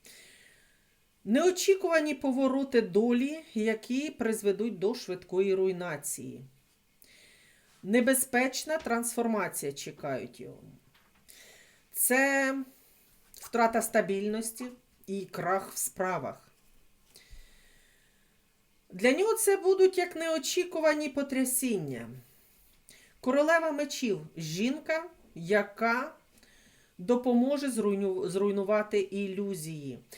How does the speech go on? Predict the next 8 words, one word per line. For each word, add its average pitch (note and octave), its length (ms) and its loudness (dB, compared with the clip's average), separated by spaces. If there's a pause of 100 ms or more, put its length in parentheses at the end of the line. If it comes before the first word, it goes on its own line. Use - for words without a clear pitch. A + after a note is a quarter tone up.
(200)
яка A#3 360 2
стане B3 460 2
свідком A#3+ 800 2 (480)
або A3 640 0
стане C4+ 500 0
причиною A3+ 880 0
шокуючих G3 920 -6
змін. E3+ 440 -6